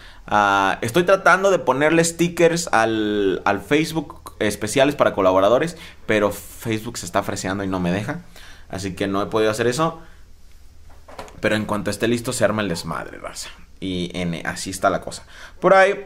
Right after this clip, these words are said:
nos dijeron que habláramos de, ya que no hubo mucho este fin de semana, ¿verdad?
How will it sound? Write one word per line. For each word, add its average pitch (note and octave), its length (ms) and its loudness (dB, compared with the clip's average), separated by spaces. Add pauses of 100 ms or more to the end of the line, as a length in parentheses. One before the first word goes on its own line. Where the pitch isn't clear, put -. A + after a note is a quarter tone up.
(160)
nos D#3 460 2
dijeron D3+ 380 2
que C3+ 100 2
habláramos D3 720 4 (1120)
de, G#2 720 2
ya B2+ 180 4
que D#3 100 -2
no C#3+ 140 2
hubo D3 220 2
mucho C#3+ 260 -4
este D3 160 -8
fin D3 140 -4
de D#3 40 -6
semana, B2+ 360 -6
¿verdad? C3 240 -8